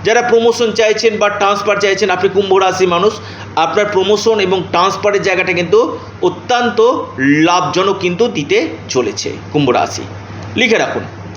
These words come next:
এবং কুম্ভ রাশির ক্ষেত্রে, আহ, খুব ভালো আমি বলবো, আহ, আপনাদের, আহ, place of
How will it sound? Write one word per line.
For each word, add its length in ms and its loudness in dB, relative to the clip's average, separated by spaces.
এবং 440 4
কুম্ভ 320 0
রাশির 360 0
ক্ষেত্রে, 680 0
আহ, 480 0
খুব 140 -2
ভালো 300 2
আমি 120 4
বলবো, 480 2
আহ, 300 0
আপনাদের, 540 0
আহ, 420 0
place 320 0
of 140 2